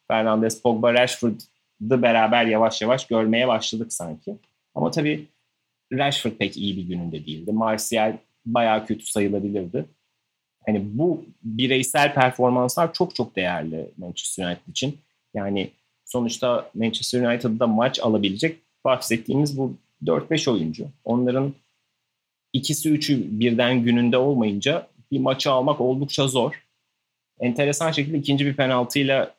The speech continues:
bayağı almaya da yaklaştı da sonra vardan döndü o penaltı ki zaten penaltı değildi. Yani alakası yok olan bir pozisyon değildi. Ama enteresan bir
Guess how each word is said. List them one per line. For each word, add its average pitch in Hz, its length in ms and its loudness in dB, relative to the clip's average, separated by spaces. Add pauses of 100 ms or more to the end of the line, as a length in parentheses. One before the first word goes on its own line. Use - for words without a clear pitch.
bayağı 117 460 2 (580)
almaya 117 400 4
da 127 80 4
yaklaştı 101 440 -2
da 156 60 2
sonra 123 280 2
vardan 110 500 2
döndü 92 240 -4
o 87 60 -14
penaltı 120 360 -4
ki 123 100 0
zaten 107 340 -2
penaltı 90 400 -8
değildi. 87 280 -8
Yani 71 120 -10
alakası 87 680 -10
yok 90 220 -6
olan 95 220 -6
bir 101 60 -6
pozisyon 113 420 -6
değildi. 120 220 -4 (200)
Ama 156 160 -2
enteresan 160 560 -2
bir 113 160 0